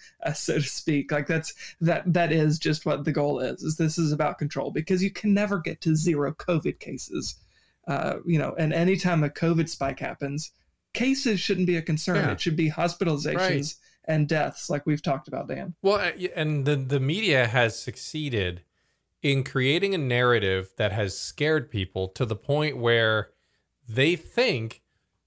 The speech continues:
Speaker 2: unvaccinated Americans are just killing everybody. That
Speaker 1: Right.
Speaker 2: w-, when that's not the case at all, as you just went through with those numbers, that it's extremely rare. And so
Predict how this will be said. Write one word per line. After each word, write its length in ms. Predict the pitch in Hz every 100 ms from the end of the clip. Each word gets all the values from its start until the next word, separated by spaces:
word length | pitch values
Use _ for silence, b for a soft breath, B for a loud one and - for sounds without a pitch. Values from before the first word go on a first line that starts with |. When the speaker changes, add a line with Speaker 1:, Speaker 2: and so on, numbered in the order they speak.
| _ _ _ _ _ -
Speaker 2:
unvaccinated 880 | 160 175 170 165 160 156 143 123 120
Americans 600 | 117 127 120 - 104 98
are 340 | - 107 101 98
just 340 | 92 104 - - _
killing 320 | - 165 156
everybody. 440 | 98 95 92 95 92
That 280 | 95 98 - _ _ _ _ _ _
Speaker 1:
Right. 200 | - 165 -
Speaker 2:
w-, 260 | 151 139 160
when 160 | 139
that's 240 | 139 135 -
not 220 | 147 165
the 80 | 127
case 260 | 131 120
at 60 | 110
all, 160 | 139 104
as 100 | 101
you 60 |
just 240 | 98 104 -
went 200 | 113 113
through 260 | 127 147
with 120 | 104 104
those 280 | 104 98
numbers, 580 | 107 156 262 98 104 110
that 200 | - 107
it's 160 | 113 -
extremely 580 | 120 - - 202 185 123
rare. 240 | 127 196
And 160 | 120 127
so 360 | - 151 131